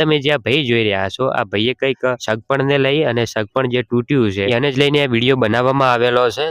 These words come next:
તો લ્યો હવે સૌથી પહેલા અને તરત જ એકવાર તમે આ ભાઈનો વીડિયો જોઈ લ્યો અને ખાસ નોટ લેજો કે આ વીડિયો only for લોકોને મનોરંજન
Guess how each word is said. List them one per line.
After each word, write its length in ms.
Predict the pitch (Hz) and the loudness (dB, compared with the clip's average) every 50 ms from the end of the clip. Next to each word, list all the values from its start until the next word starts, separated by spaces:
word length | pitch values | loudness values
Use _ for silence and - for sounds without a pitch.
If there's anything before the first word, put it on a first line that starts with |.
| - - | -4 -2
તો 140 | 113 107 107 110 | -2 -2 0 2
લ્યો 160 | 117 131 135 | 0 2 2
હવે 120 | 143 151 123 | 2 0 2
સૌથી 280 | 110 117 113 113 131 - - | 0 0 0 0 -2 -2 0
પહેલા 240 | 127 123 127 127 127 127 | -2 0 0 -2 0 0
અને 100 | 131 127 | -2 -4
તરત 480 | _ - 107 107 113 127 123 - 139 143 | _ -2 -2 0 0 0 0 0 0 0
જ 140 | 165 170 139 120 | 0 0 0 0
એકવાર 220 | 113 - 117 117 110 - 113 | -2 -2 -2 -4 -2 -2 -2
તમે 180 | 113 117 117 113 | -2 -2 -2 -2
આ 160 | - - 107 101 | -2 -4 -6 -4
ભાઈનો 260 | 101 104 113 120 113 107 | -4 -2 -2 -2 -2 -2
વીડિયો 260 | 107 110 117 127 127 120 117 127 | -2 0 0 0 0 0 0 0
જોઈ 180 | 127 131 139 | 0 2 2
લ્યો 100 | 147 160 165 | 2 0 0
અને 60 | 156 - - 117 | -2 -2 0 -2
ખાસ 200 | 123 123 - 127 | -2 -2 0 -2
નોટ 200 | 131 135 131 117 117 | -2 0 0 0 -2
લેજો 260 | 117 113 135 156 175 180 - | -2 2 2 2 2 2 0
કે 100 | 131 123 | -2 0
આ 60 | 117 | 0
વીડિયો 300 | 117 123 131 143 147 143 123 120 | 0 0 2 2 2 2 2 0
only 200 | 120 120 123 117 - | 0 0 -2 -2 -2
for 100 | 127 127 120 117 | -2 0 0 0
લોકોને 380 | 117 117 107 - 123 123 123 127 117 107 | 0 0 -2 -2 -2 -2 0 0 0 0
મનોરંજન 520 | 107 107 113 120 120 127 131 131 131 127 | 0 0 0 0 2 0 0 0 -2 -4